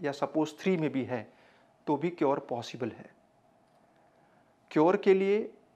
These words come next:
ऑपरेशन किया जाता है अर्लियर स्टेज में, थोड़ा एडवांस्ड है तो कीमोथेरेपी देकर फिर ऑपरेशन किया जाता है। सपोज पेशेंट फिट नहीं है या बीमारी थोड़ी ज़्यादा एडवांस्ड है तो other treatment modalities हैं, जैसे chemotherapy and radiation। But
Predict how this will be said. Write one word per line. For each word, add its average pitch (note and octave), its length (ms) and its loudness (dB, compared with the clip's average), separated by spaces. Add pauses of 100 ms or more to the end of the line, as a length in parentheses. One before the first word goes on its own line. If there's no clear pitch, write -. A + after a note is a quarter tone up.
(300)
ऑपरेशन C#3+ 480 -2
किया D3+ 180 2
जाता C#3 280 0
है C#3+ 120 -4
अर्लियर C#3+ 360 -2
स्टेज C#3 300 -6
में, C#3+ 180 -12 (120)
थोड़ा C#3 200 4
एडवांस्ड C3+ 440 0
है D#3 160 -2
तो D#3 140 -4
कीमोथेरेपी C#3 640 -6
देकर C3+ 380 -4
फिर D#3+ 240 0
ऑपरेशन C3+ 520 -4
किया C3 220 -4
जाता B2+ 280 -4
है। C3+ 240 -12 (480)
सपोज F3 440 2
पेशेंट E3 360 2
फिट G3+ 300 0
नहीं E3 240 0
है E3 200 -2
या F3 100 2
बीमारी C#3 360 -2
थोड़ी C#3 260 -4
ज़्यादा B2+ 300 4
एडवांस्ड C#3+ 440 -2
है D#3 120 -4
तो D#3 220 -6
other C#3 280 2
treatment C#3+ 380 -2
modalities C3+ 500 0
हैं, C#3 100 -8
जैसे C3+ 360 -6
chemotherapy C3+ 520 -6
and C3 220 -6
radiation। C3 400 -10 (1000)
But G3+ 120 8